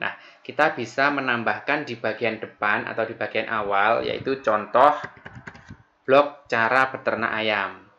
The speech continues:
Nah, maka pada bagian sebelah kanan yang tadinya tanda seru akan berubah menjadi tanda centang. Selanjutnya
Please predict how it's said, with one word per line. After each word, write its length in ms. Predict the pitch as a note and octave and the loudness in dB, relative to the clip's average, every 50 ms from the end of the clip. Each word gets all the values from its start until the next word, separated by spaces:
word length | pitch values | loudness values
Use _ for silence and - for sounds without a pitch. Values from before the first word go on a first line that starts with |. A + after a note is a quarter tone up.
| _ _ | _ _
Nah, 160 | - A2 G2 - G#2 | -14 -14 -12 -10 -12
maka 240 | G2+ G2 - C3+ C#3 | -10 -4 0 2 4
pada 240 | C#3 C#3 - A#2 A2 | 4 4 2 2 0
bagian 400 | - G#2+ G#2 - A2+ G#2+ G#2+ G#2 | 0 -2 -2 -2 -2 -4 -4 -4
sebelah 480 | - - _ - A2+ A2 G#2 G2+ - | -10 -16 _ -6 -2 -2 -2 -2 0
kanan 480 | C3+ C3+ B2+ A2 G#2+ G#2+ A2+ A#2 C3 C3+ - _ _ _ _ _ _ _ _ _ _ _ - - | 0 2 2 2 -2 -2 -4 -6 -10 -12 -16 _ _ _ _ _ _ _ _ _ _ _ -6 -2
yang 160 | A#2+ A2+ A2+ | -2 -2 0
tadinya 480 | G#2+ - A2 G#2+ - A2+ A2 A2 A2 G#2+ | 0 -2 -2 -2 -2 -4 -6 -4 -4 -4
tanda 240 | - A2 A2 A2 G#2+ | -4 -2 -2 -2 -4
seru 240 | - - A#2+ C3+ C#3+ | -4 -2 0 0 2
akan 320 | A#2 A2+ - B2+ B2+ B2 | 2 0 0 -2 -4 -4
berubah 480 | A#2 - A2 G#2+ G#2 - C3 C3 C3 B2+ | -4 -6 -8 -6 -2 0 0 0 0 -2
menjadi 320 | A#2+ A2+ G#2+ G2+ - - | -8 -6 -6 -6 -6 -4
tanda 320 | - A#2 G#2+ G#2+ A2 G#2+ | -2 -2 -2 -2 -2 -2
centang. 640 | - A2 G#2+ G#2 G2+ - G#2+ G2+ G2 G2 F#2+ F#2+ - - _ _ _ _ _ _ _ _ _ - - _ _ _ - - | -2 -2 -4 -2 0 0 0 0 0 -4 -8 -14 -20 -20 _ _ _ _ _ _ _ _ _ -20 -20 _ _ _ -18 -14
Selanjutnya 800 | - - C3+ B2+ B2 A#2+ A#2+ A2+ - - D3 D#3+ E3+ E3+ - | -4 0 0 2 2 0 -4 -6 -2 0 2 2 2 2 0